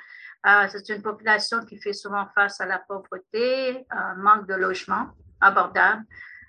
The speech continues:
euh, qui sont souvent victimes de discrimination raciale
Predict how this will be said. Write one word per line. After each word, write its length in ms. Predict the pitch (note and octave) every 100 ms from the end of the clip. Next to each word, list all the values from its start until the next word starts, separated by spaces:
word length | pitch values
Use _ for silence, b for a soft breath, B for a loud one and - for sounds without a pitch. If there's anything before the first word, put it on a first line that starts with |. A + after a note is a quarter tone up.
| -
euh, 300 | F#3+ F#3+ F#3+ F#3+
qui 80 | -
sont 180 | - G#3+
souvent 440 | - B3+ C4+ C4+
victimes 480 | A3+ G#3 - A#3+ A#3
de 100 | G3+
discrimination 880 | G3 G3 - F#3+ G3+ F#3+ - G3+ G3
raciale 720 | F#3 F3 - F3+ F#3+ A#3 B3+